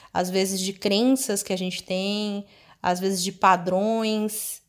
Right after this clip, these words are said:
e até mesmo nossas, as nossas próprias sombras, né? Só existe a, uma única maneira, agora entrando como técnica de enfermagem, a única maneira de você curar e tratar de um machucado é você ver o machucado, é você sentir o cheiro da ferida, é você olhar e limpar aquilo lá,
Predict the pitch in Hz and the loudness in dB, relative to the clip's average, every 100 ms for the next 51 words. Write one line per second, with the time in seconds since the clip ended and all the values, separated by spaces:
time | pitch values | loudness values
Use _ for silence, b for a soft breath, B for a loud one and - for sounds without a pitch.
0 | _ - 190 185 185 180 180 180 185 190 | _ -10 -6 -4 -2 -4 -4 -2 0 0
1 | 294 330 349 370 330 320 320 285 247 233 | 2 2 0 0 2 4 4 6 4 2
2 | - - 208 208 214 220 233 - 220 220 | -2 0 0 2 0 0 -2 0 0 2
3 | 277 277 - 208 247 214 170 170 175 240 | 2 0 0 0 0 0 -2 -4 -8 -10
4 | b b b b b - 254 254 254 359 | b b b b b 6 8 8 6 4
5 | - 392 330 262 269 285 285 359 415 415 | 8 8 8 6 6 6 6 4 2 2
6 | 381 277 233 196 214 247 247 247 262 240 | 4 6 6 8 8 8 8 6 4 4
7 | 254 277 285 269 262 240 240 247 254 254 | 6 6 6 4 4 2 2 2 4 4
8 | 247 254 220 185 180 196 277 311 320 285 | 2 2 4 4 4 4 2 2 4 4
9 | 269 262 269 - 254 220 208 214 208 208 | 4 2 0 2 6 8 8 6 4 4
10 | 190 214 214 - 294 247 254 277 339 349 | 2 2 0 -2 4 8 8 8 6 4
11 | 392 339 269 311 392 - - 202 220 247 | 2 4 4 4 0 -4 -2 2 2 2
12 | 185 180 185 220 - 247 - 262 - 247 | 2 2 2 0 0 0 2 2 2 2
13 | 226 233 226 208 233 202 180 180 190 190 | 2 2 0 0 2 4 4 4 0 0
14 | 202 208 208 208 190 196 226 226 233 247 | 2 2 2 4 6 6 6 4 2 2
15 | - 208 233 - 202 185 180 240 | 4 2 2 -4 -2 2 2 0